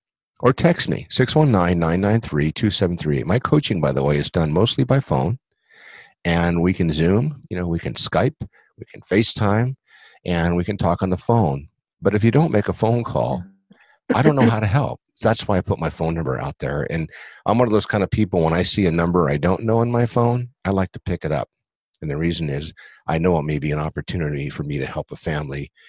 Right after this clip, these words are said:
and maybe even potentially help steer someone to treatment, recovery, support, and or avoid going to a funeral. So that's why I give out my number.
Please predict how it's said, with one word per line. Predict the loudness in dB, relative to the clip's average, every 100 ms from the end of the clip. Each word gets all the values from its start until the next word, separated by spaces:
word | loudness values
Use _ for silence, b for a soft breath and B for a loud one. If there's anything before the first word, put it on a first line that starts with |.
| b
and | -4
maybe | -2 -2
even | -2 -4 -6 -4
potentially | -4 -2 -4 -4 -8 -6
help | -6 -4
steer | -4 -2 -2
someone | -2 -6 -6
to | -12
treatment, | -4 -2 -2 -4
recovery, | -6 -2 -2 0 -2
support, | -4 -4 2 2 2 B B B B _ _ _
and | -8 -4
or | -4 -4 -6 -10
avoid | -6 -4 -6 -8 _ _
going | -8 -8 -6
to | -8
a |
funeral. | -8 -8 -8 -10 -12
So | -4 -2 -2 -4
that's | -6 -4
why | -6
I | -6
give | -6 -8
out | -10 -10
my | -12
number. | -12 -14 -16